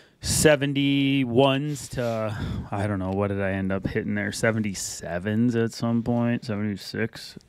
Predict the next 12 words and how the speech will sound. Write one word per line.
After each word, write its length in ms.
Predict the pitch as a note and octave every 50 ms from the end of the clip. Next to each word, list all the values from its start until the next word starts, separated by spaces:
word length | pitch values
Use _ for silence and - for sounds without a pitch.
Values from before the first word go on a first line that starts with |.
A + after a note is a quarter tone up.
| -
not 300 | B2 A2 A2 A2 G#2 G2+
good. 360 | G#2 G#2+ G#2+ G#2+ A2+ A#2 A#2 A2 - _ - - - - - - - - - _ _ _ _ _
It, 240 | A2+ A#2 A2 -
uh, 300 | B2 A#2 A#2 A2 G#2+ G#2+ G#2 - - - - - - _ _ _ _
the 80 | - -
floodgates 500 | - C#3+ C3+ C3+ C3 - A#2 G#2+ - -
opened, 320 | G#2+ G#2+ - - G#2 G2+
we 140 | G#2+ A2 G#2+
will 120 | G2 A2+
call 340 | - - - A#2 - - -
it. 220 | - - - - - _ _ - - - - - - - - _ _ _ _ _
Um, 560 | - B2+ A#2 A2+ A2 G#2 G2+ G2+ G#2 - -